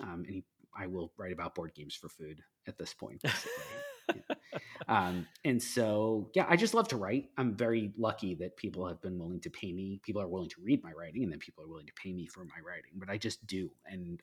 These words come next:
Speaker 1: I, you know, I, I have more things I wanna write than I even have time or outlets, but I've been keeping that blog for sixteen years now. Um,
Speaker 2: Wow.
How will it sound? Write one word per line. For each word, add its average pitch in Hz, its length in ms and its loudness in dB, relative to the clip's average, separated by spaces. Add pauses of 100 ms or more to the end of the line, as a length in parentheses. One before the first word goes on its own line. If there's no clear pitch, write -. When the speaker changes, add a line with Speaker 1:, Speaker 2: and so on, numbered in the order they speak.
Speaker 1:
I, 85 200 -8 (580)
you 76 120 -12
know, 78 100 -16 (120)
I, - 60 -16
I - 380 -16
have 87 160 -8
more 98 260 -2
things 98 360 -2
I - 100 -4
wanna 165 220 -4
write 175 280 -6
than 82 140 -8
I - 60 -4
even - 320 -8
have 87 300 -10 (460)
time 113 300 2
or 92 260 0
outlets, 90 480 -4
but 87 120 -4
I've 90 160 -2
been 95 120 -2
keeping 107 300 0
that 92 180 -2
blog 87 300 -2
for 82 260 -8
sixteen 85 480 -4
years 87 260 -4
now. 78 400 -10 (300)
Um, 131 100 -6
Speaker 2:
Wow. 101 200 -4